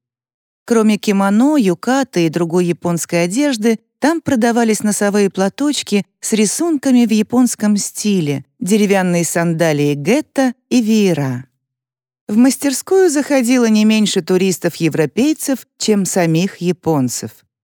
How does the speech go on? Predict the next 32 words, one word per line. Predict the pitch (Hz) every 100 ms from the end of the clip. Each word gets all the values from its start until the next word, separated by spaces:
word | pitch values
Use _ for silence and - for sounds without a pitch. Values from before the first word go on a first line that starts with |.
| _ _ _ _
Уверенная | - 196 190 185 180 170
в | -
своём | - 185 190 185
умении | 196 202 185 175 170
шить, | 175 - 320 - - -
Падыль | 202 214 370
сожалела | - 320 269 254 220 185 170
о | 170
том, | 294 302
что | - 226
они | 214
держали | 214 208 196 233 240
обувной | 214 208 202 226 214 202 147
магазин, | 139 131 151 156 214 220 - -
а | 180
не | 175
пошивочную | 170 165 - 185 175 - 180
мастерскую. | 175 170 190 180 - - 135 127 - _ _ _ _ _ _ _ _ _ _ _
Пока | - 208 208
Падыль | 196 202 170 208
гнула | 170 180 185 180
спину, | 175 - 226 208
подметая | 175 170 185 175 185 185
землю, | 190 226 320 277 269 - _
перед | - 247 233
ней | 320 359
остановилась | - 226 - 220 208 220 202 -
пара | - 214 196
женских | 175 190 180 185 170
туфель | - 339 330 277
коричневого | 233 190 185 208 - 190 170 156
цвета, | - - 262 294 254